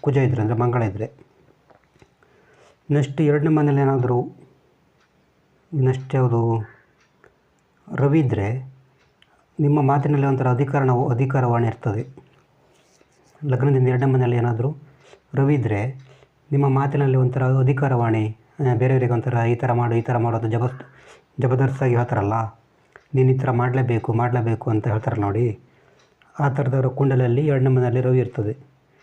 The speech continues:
ಮತ್ತು ಇವ್ರ ಮಾತಲ್ಲಿ ಹೆಚ್ಚಾಗಿ ರಾಜಕೀಯ ವಿಷಯದಲ್ಲಿ, ವಿಷಯಗಳ ಬಗ್ಗೆ, ಮತ್ತು ಸ್ವಲ್ಪ ಉನ್ನತ ವಿ-, ವಿಷಯಗಳ ಬಗ್ಗೆ ಮಾತ್ರ ಇರ್ತದೆ. ಅಂದರೆ ಇವ್ರು ಮಾತಾಡುವಾಗ ಒಂದು ಸ್ಟೇಟಸ್ ಇರ್ತದೆ ಎರಡನೇ ಮನೆಯಲ್ಲಿ ರವಿ ಇದ್ರೆ.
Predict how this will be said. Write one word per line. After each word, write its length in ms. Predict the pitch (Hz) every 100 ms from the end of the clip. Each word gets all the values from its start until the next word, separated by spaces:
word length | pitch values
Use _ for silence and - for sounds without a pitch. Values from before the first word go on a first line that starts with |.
| _ _ _ 147
ಮತ್ತು 160 | 127 147
ಇವ್ರ 80 |
ಮಾತಲ್ಲಿ 500 | 139 143 160 160 131
ಹೆಚ್ಚಾಗಿ 480 | 131 - 151 147 139
ರಾಜಕೀಯ 460 | 120 123 131 135 131
ವಿಷಯದಲ್ಲಿ, 480 | 117 120 113 110 110
ವಿಷಯಗಳ 380 | 110 127 123
ಬಗ್ಗೆ, 340 | 110 107 107 107 - - - - - -
ಮತ್ತು 120 | 143 131
ಸ್ವಲ್ಪ 180 | 131
ಉನ್ನತ 340 | 131 139 143 139
ವಿ-, 300 | 131 127 127
ವಿಷಯಗಳ 380 | 120 143 131 120
ಬಗ್ಗೆ 260 | 120 117
ಮಾತ್ರ 260 | 113 120 127
ಇರ್ತದೆ. 340 | 110 107 113 - - - 131
ಅಂದರೆ 140 | 123
ಇವ್ರು 120 | 117
ಮಾತಾಡುವಾಗ 360 | 120 131 127 123
ಒಂದು 460 | 123 123 131 - - - _ _ -
ಸ್ಟೇಟಸ್ 380 | - 151 147 143
ಇರ್ತದೆ 460 | 123 - 101 - -
ಎರಡನೇ 180 | 127 123
ಮನೆಯಲ್ಲಿ 320 | 117 113 117
ರವಿ 180 | 120 120
ಇದ್ರೆ. 260 | 101 107